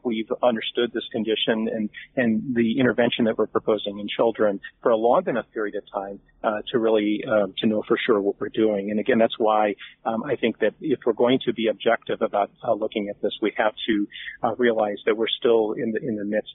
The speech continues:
of a, a very large experiment. And unfortunately, it's not a controlled experiment. Uh, we may, uh, find out in the future that, that it, this isn't the wisest approach, uh, you know, to proceed to help these individuals. Uh, uh, in, in the process,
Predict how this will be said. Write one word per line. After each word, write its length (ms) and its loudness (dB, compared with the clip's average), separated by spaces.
of 100 0
a, 300 0
a 40 -2
very 280 2
large 320 0
experiment. 680 0
And 160 0
unfortunately, 600 -2
it's 120 -8
not 140 0
a 60 -8
controlled 440 -2
experiment. 560 0
Uh, 160 4
we 180 -2
may, 440 2
uh, 100 6
find 240 0
out 260 4
in 100 2
the 160 0
future 380 4
that, 240 4
that 240 2
it, 180 0
this 200 -2
isn't 220 -2
the 100 4
wisest 400 0
approach, 320 0
uh, 280 4
you 120 -2
know, 60 -6
to 60 -4
proceed 420 0
to 60 2
help 240 0
these 180 -6
individuals. 640 0
Uh, 200 0
uh, 120 4
in, 440 2
in 60 2
the 80 4
process, 440 0